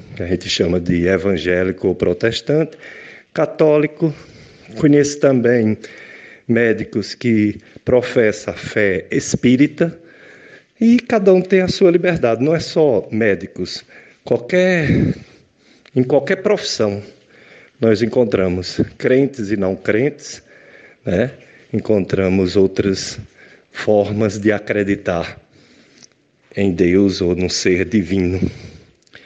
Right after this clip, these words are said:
É, o meu encontro pessoal, eh,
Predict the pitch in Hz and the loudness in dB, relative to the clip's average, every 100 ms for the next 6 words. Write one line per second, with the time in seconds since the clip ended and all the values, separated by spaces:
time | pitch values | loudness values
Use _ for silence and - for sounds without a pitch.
0 | - - - - - _ _ _ _ _ | -20 -20 -20 -20 -20 _ _ _ _ _
1 | _ _ _ _ - 104 101 104 - 131 | _ _ _ _ 0 2 4 2 4 6
2 | 180 185 156 151 156 - 151 - 180 170 | 6 4 2 -2 -2 0 -2 2 2 2
3 | 175 202 214 180 - - | 2 4 4 4 0 -4